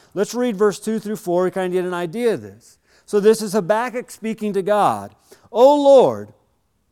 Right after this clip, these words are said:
how long shall I cry for help, and you will not hear? Or cry to you violence, and you will not save? Why do you make me see iniquity, and why do you idly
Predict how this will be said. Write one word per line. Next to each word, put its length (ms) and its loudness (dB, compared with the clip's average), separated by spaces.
how 320 0
long 480 4
shall 240 0
I 120 0
cry 240 -2
for 180 -8
help, 340 -6
and 180 -4
you 520 0
will 340 4
not 300 -4
hear? 340 -8
Or 120 -2
cry 320 2
to 80 0
you 160 2
violence, 840 -2
and 100 -10
you 120 -2
will 100 0
not 200 -4
save? 420 -12
Why 300 2
do 60 -2
you 120 -2
make 240 0
me 220 -4
see 260 -6
iniquity, 580 -2
and 180 -4
why 240 2
do 80 -4
you 200 -4
idly 640 -4